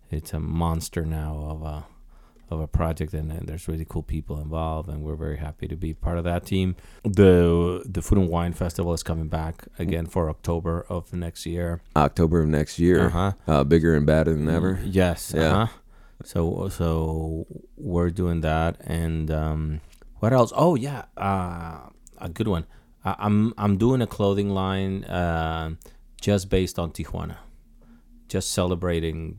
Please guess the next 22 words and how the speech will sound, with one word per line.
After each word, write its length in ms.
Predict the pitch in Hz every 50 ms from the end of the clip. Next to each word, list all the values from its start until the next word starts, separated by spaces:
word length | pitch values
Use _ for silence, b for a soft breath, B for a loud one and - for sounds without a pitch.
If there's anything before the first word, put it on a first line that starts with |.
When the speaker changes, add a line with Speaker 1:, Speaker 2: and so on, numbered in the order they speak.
| - -
Speaker 1:
Tijuana. 460 | - 82 76 - 80 78 80 - - - - - - - -
Speaker 2:
Okay. 400 | 95 123 - - 107 90 95 127
Speaker 1:
So 260 | 147 - 92 87 85
that's 240 | 82 87 87 87 -
probably 300 | - - 87 87 85 85
gonna 280 | 87 85 85 82 82 80
Speaker 2:
You're 140 | 87 92
Speaker 1:
launch. 80 | 82 82
Speaker 2:
burying 460 | 98 98 104 107 101 101 98 95 98
the 80 | 95 90
lead. 420 | 92 92 101 147 156 107 67 69
What's 300 | 78 82 95 113 - -
the, 200 | 104 98 90 90
uh, 40 | 87
Speaker 1:
Mm-hmm. 160 | 85 80 80
Speaker 2:
so 160 | 80 - 107
what's 240 | 95 90 104 - -
the 100 | - 95
Tijuana 380 | - - 107 92 92 98 95 87
clothing 380 | - 98 92 95 87 90 80 76
line 260 | 69 67 69 64 64
like? 320 | 69 64 55 50 - -